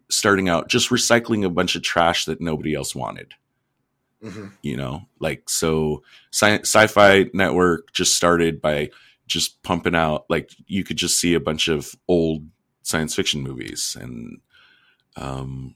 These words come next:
Speaker 1: I think there was, like, a, a horror network where they would just start out by just showing a bunch of old horror movies. And in this case, they
Speaker 2: Wow.
Speaker 1: started out just by throwing out a bunch of old cartoons. And then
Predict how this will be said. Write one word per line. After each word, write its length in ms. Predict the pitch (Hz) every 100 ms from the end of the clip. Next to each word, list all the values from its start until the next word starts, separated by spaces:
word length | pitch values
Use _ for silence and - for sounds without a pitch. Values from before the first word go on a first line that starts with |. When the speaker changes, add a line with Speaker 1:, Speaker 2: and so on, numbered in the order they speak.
| _
Speaker 1:
I 60 | -
think 240 | 76 69
there 140 | 73 73
was, 200 | 71 -
like, 220 | 67 67
a, 400 | 67 64 65 67 _ _ _ _
a 120 | 65
horror 420 | - - 80 78 78
network 640 | 76 76 73 73 69 - - _ _ _ _ _
where 160 | - 71
they 120 | 69
would 120 | 69
just 180 | 65 73
start 220 | - 73
out 180 | 71 67
by 120 | 69 71 -
just 160 | 67
showing 300 | - 67 69
a 40 | 67
bunch 220 | 80 -
of 60 |
old 200 | - 92
horror 260 | 104 156 76
movies. 440 | 69 65 - -
And 80 | 76 82
in 80 |
this 180 | 78 -
case, 220 | - 76 -
they 40 |
Speaker 2:
Wow. 40 | 71
Speaker 1:
started 260 | - 78 71
out 160 | 69
just 140 | - -
by 100 | 76 -
throwing 320 | 80 71 71
out 180 | 67 67
a 60 | -
bunch 240 | 73 71
of 140 | 67 - _ _ - _ _ -
old 180 | 78 67
cartoons. 460 | 69 69 110 -
And 80 | 82
then 160 | 104